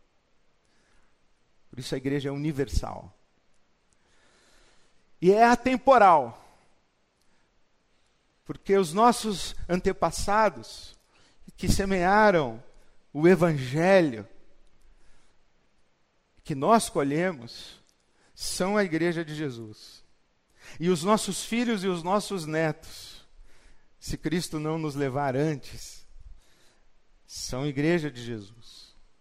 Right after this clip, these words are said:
Aqueles vinte e um irmãos que em mil novecentos e trinta e sete começaram a semear o evangelho na Vila Romana, aqui na zona oeste da cidade de São Paulo, aqueles irmãos são a igreja de Jesus e estão conosco no corpo místico de Cristo.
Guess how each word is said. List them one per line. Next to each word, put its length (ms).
Aqueles 400
vinte 380
e 40
um 160
irmãos 760
que 260
em 240
mil 200
novecentos 520
e 60
trinta 460
e 60
sete 600
começaram 760
a 60
semear 480
o 80
evangelho 500
na 120
Vila 280
Romana, 480
aqui 200
na 120
zona 280
oeste 360
da 140
cidade 460
de 80
São 200
Paulo, 440
aqueles 400
irmãos 460
são 240
a 60
igreja 420
de 100
Jesus 540
e 40
estão 280
conosco 500
no 100
corpo 400
místico 480
de 120
Cristo. 560